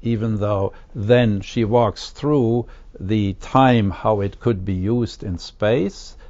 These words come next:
it actually never happens. So what we have to take then, what is it that the poet has when there is nothing, nothing, nothing? What does the poet have? It's the word.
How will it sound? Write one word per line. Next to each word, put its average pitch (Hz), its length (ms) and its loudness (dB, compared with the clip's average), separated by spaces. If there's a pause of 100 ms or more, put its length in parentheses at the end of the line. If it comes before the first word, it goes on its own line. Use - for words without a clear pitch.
(180)
it 104 340 -4
actually 113 680 -2
never 101 360 -2
happens. - 580 -8 (400)
So 120 220 0
what 123 180 2
we 120 120 0
have 123 240 -2
to 98 120 -6
take - 480 -4
then, 85 320 -4
what 160 220 4
is 165 300 2
it 151 320 -2
that 113 260 0
the 101 80 0
poet 131 460 2
has 98 600 0
when 95 180 -2
there 95 120 0
is 101 220 -6
nothing, 110 440 2
nothing, 98 400 0
nothing? 180 460 0 (1080)
What 120 260 2
does 131 220 2
the 110 100 -2
poet 101 340 0
have? 123 380 -2
It's 113 240 -6
the 110 100 -4
word. 85 480 -4